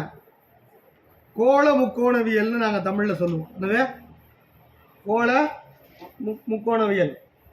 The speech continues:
நீங்க இருநூறு கிலோமீட்டருக்கு மேல ஒரு, ஒரு ரயில்வே தண்டவாளத்தை அமைக்கிறீங்க, இருநூறு கிலோமீட்டர் அமைக்கிறீங்க திருச்சியிலிருந்து, சரியா? கோள முக்கோணங்கள் தானே,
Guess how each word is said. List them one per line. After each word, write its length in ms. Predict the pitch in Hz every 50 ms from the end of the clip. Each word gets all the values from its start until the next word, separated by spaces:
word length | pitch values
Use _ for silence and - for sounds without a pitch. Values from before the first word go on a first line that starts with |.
| _ _ _ _ _ _ -
நீங்க 260 | 180 196 214 214 214 214 214 226 247 247 247 320 - - - _ _ _ _ _ _ _ _ _ _ _ _ _ _ _ - - _ _ _ - - - - - _ 170 180
இருநூறு 420 | 208 240 262 262 269 277 269 254 254 202
கிலோமீட்டருக்கு 680 | 226 247 262 277 269 262 254 214 247 247 233 214 208 233 220 214
மேல 160 | 214 226 233 233 226 214
ஒரு, 160 | 208 196 202 202 214 - - - - 202
ஒரு 140 | 196 196 214 - - - - 185
ரயில்வே 320 | 196 220 240 254 262 254 247 202 214
தண்டவாளத்தை 520 | 208 220 220 220 214 214 208 180 202 196 190 202 - - -
அமைக்கிறீங்க, 460 | 185 208 208 185 202 196 190 175 170 147 - - _ _ _ _ _ _ _ _ _ _ _ _ _ _
இருநூறு 420 | - 190 202 220 247 254 254 254 240 202
கிலோமீட்டர் 520 | 220 240 254 254 254 233 220 240 226 202 202
அமைக்கிறீங்க 420 | 202 208 196 202 202 190 170 156 147 151 - -
திருச்சியிலிருந்து, 840 | 220 220 254 196 160 - 247 240 220 214 214 196 208 214 202 226 247 254 262 302 - - - _ _ _ _ _ _ _ _ _ _ _ _ _ _ _ -
சரியா? 240 | 196 202 226 220 208 202 175 208
கோள 140 | 220 220 220 214 208
முக்கோணங்கள் 480 | 202 202 208 202 202 196 196 185 185 190
தானே, 160 | 190 180